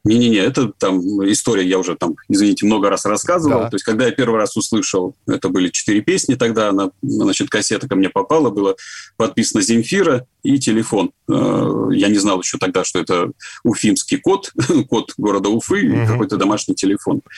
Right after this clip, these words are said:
Speaker 1: Э, и у меня, я долго не звонил, ну, месяца два, наверное, получается, я двадцать третьего, э, мая, э, на Максидроме девяносто восьмого года получил эту кассету, и в июле я наконец-то позвонил. Ну, потому что был "Мумитроль", было много забот.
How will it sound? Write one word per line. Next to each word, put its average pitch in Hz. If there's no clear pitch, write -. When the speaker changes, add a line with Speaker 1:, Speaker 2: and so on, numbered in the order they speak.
Speaker 1:
Э, 104
и 117
у 107
меня, 139
я 123
долго 110
не 104
звонил, 147
ну, 254
месяца 110
два, 110
наверное, 95
получается, 95
я 92
двадцать 98
третьего, 98
э, 92
мая, 101
э, -
на 98
Максидроме 101
девяносто 104
восьмого 104
года 101
получил 107
эту 101
кассету, 131
и 110
в 104
июле 120
я 107
наконец-то 101
позвонил. 98
Ну, 151
потому 123
что -
был 95
"Мумитроль", 113
было 104
много 98
забот. 131